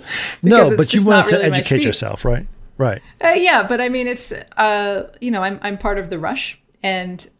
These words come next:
Speaker 2: I, I do feel that it is a rush and that it will die down and that what will be left is a viable N F T market.
Speaker 1: Okay. That's good. Now,
Speaker 2: Hmm.
Speaker 1: you and I also know a lot of very talented artists out there,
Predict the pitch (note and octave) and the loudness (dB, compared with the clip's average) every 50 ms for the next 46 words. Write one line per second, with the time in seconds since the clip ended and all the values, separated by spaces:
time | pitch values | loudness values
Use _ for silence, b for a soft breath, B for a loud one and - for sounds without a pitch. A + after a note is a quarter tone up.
0 | _ _ - G3+ G3 G3 F#3 - G3 G3 F#3 - G#3 G#3 - - G#3 G3 F3 F#3+ | _ _ -6 -4 -4 -4 -4 -4 -6 -6 -6 -6 -6 -8 -6 -4 -6 -6 -4 -6
1 | F3+ E3+ F#3 G3+ G#3+ G3 F3+ F3 E3+ F3+ A3+ A3 - - - - - F#3+ F#3 F3+ | -8 -6 -6 -6 -6 -6 -6 -6 -6 -6 -6 -6 -10 -16 -14 -10 -8 -8 -6 -4
2 | F#3 F#3+ - - F#3 D#3+ F3+ E3+ E3+ E3+ E3 E3+ E3 E3 E3+ F3+ F#3+ F#3 - F3 | -4 -6 -4 -6 -8 -4 -2 -2 -2 -2 -4 -6 -6 -6 -6 -6 -8 -10 -10 -10
3 | F3 F3 - - F3+ F3+ F3 F3 F3 E3 E3+ E3+ E3+ G#3+ A#3 G#3 - - _ - | -10 -10 -8 -8 -8 -8 -8 -10 -10 -10 -10 -6 -4 -4 -4 -4 -6 -10 _ -8
4 | F#3 F#3 - F#3+ F#3 D#3 - A3 E3+ E3+ F3 E3 E3 F3 E3+ - - F#3 E3+ E3+ | -6 -6 -4 -6 -8 -4 -4 -4 -2 -2 -4 -6 -8 -10 -10 -10 -12 -12 -12 -12
5 | E3 E3 - - - - F#3 F#3 - - - - _ _ _ - F3+ E3+ E3+ - | -14 -16 -16 -18 -16 -12 -10 -10 -10 -10 -12 -18 _ _ _ -10 -10 -10 -10 -10
6 | - - _ - - _ _ _ _ - - - _ _ _ _ _ _ _ _ | -18 -20 _ -20 -20 _ _ _ _ -20 -20 -20 _ _ _ _ _ _ _ _
7 | _ _ _ - B2 A#2+ - - - - - - _ _ - - _ - _ - | _ _ _ -8 -6 -6 -6 -6 -10 -12 -16 -20 _ _ -20 -20 _ -20 _ -20
8 | - - _ _ - A#2 A2 - - - E3 D#3 A2+ - - _ _ _ - _ | -20 -20 _ _ -8 -8 -6 -6 -2 0 2 2 2 0 -6 _ _ _ -20 _
9 | _ _ B B B B B B B B B - C3+ C#3 A#2 G2 F2 G2+ - _ | _ _ B B B B B B B B B -4 0 0 0 0 -2 -6 -12 _
10 | _ - B2+ C#3 D#3+ F#3 F#3+ F#3 E3+ D#3 D3 D3 D#3+ F3 D3 C#3+ - - F3 E3 | _ -4 0 2 4 4 4 2 2 0 0 -2 0 0 -2 -2 0 -2 -2 -2
11 | C#3 B2 A#2+ A#2 A#2+ - - B2+ A2+ G#2+ A2 A#2+ B2 B2+ B2+ - - - B2 G2+ | -2 -2 -2 -2 -2 -4 -4 -4 -2 0 0 0 0 0 -2 -4 -6 -6 -6 -4
12 | F#2+ A#2 A2+ A2 G#2+ - - - G2 G2+ G2 F#2+ G2 G2 - - A2+ A#2+ B2+ A2+ | -4 -4 -4 -4 -4 -6 -8 -8 -8 -8 -8 -8 -10 -10 -10 -6 -4 -2 -2 -2
13 | F#2 - - - F3 - - _ - - - - - | -4 -6 -8 -8 -10 -16 -20 _ -20 -20 -20 -20 -20